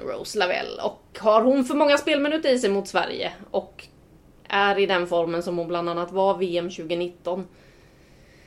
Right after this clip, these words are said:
då blir det jobbigt. Då blir det mycket att hålla koll på. Och, eh, Nederländerna fick ju faktiskt tufft, eh, för Jonkis var ju inne på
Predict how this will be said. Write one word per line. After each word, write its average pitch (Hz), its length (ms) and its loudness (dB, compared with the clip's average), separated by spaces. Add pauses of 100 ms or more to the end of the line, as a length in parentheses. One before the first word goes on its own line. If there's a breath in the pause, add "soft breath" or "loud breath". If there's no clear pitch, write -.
(500 soft breath)
då - 60 -14
blir 220 420 4
det 185 140 6
jobbigt. 185 420 -2
Då 233 100 0
blir 220 160 -2
det 185 60 -2
mycket 185 220 -6
att 190 140 -2 (220 loud breath)
hålla 196 180 0
koll 175 220 -2
på. 196 160 -6
Och, - 300 -2
eh, 202 220 4
Nederländerna 202 560 4
fick 247 320 -4
ju 254 60 2
faktiskt 196 420 2
tufft, - 360 -6
eh, 196 60 4 (580)
för 202 60 -6
Jonkis 190 360 0
var 214 80 0
ju 214 60 4
inne 180 140 0
på 175 340 4